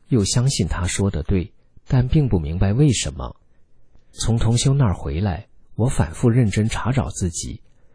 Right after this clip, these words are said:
觉得自己没得法之前是那样想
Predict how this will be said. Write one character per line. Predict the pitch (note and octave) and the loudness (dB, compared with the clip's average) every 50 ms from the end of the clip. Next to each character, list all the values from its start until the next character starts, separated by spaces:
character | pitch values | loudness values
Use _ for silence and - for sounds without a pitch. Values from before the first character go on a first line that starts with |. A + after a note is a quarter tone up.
| - - _ | -20 -20 _
觉 | - - A#2+ A#2 | -2 0 2 4
得 | - C#3+ | 4 4
自 | C#3 - D#3+ C#3 | 4 4 2 0
己 | - - F#2+ | 2 0 -2
没 | D#2+ D2+ E2+ A2 | 0 0 0 2
得 | - G#2 A#2 | 4 2 2
法 | - - - - | 4 2 -2 -2
之 | - - A#2+ | 0 2 2
前 | B2 - - D#2+ D2 F2+ | 2 2 0 -2 -2 -2
是 | G#2+ - A2 | -2 -2 0
那 | G2 G2+ G2 F#2+ | 0 2 2 2
样 | F#2 F2+ F2+ | 2 2 0
想 | E2 - G2 D2+ | 0 -2 -4 -6